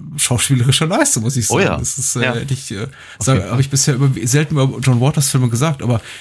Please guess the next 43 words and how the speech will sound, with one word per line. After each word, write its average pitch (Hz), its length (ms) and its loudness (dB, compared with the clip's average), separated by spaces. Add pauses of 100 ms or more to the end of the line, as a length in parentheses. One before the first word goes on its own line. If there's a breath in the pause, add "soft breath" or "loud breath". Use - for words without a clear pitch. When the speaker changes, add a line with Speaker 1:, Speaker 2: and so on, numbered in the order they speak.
Speaker 1:
Divine 131 540 2
hat 165 140 -2
mich 135 120 2
wirklich, 139 420 0
ähm, 135 480 2 (500 soft breath)
doch, - 100 0
Speaker 2:
Ja. 139 80 4
Speaker 1:
Divines 131 280 2
Figur 139 200 4
hier 139 160 4
wirklich - 200 -8
ein 156 40 -6
bisschen 165 260 0
berührt. 147 360 0 (320)
Speaker 2:
Auf - 160 -4
jeden 92 140 2
Fall. 147 200 0 (300 loud breath)
Ähm, 120 280 2
es 120 120 -2
ist, 127 200 -8 (800)
ich - 80 -4
meine, 131 180 4
ganz, 113 280 0
es 123 180 -4
ist, 107 520 -10 (340 loud breath)
das, 107 200 2
das 110 300 0
gerade 107 140 0
das 104 120 -4
komö-, 107 320 -2
komödiantische 104 680 2
Gespür, 101 960 2
äh, 98 40 4
ähm, 90 520 -2
äh, - 60 -2
erwähnt. 92 480 2 (320 loud breath)
Und 98 100 -2
das, - 260 -2
das 113 140 0
ist 110 100 -2
natürlich 101 300 -2
auch 107 120 2
sehr, 101 360 0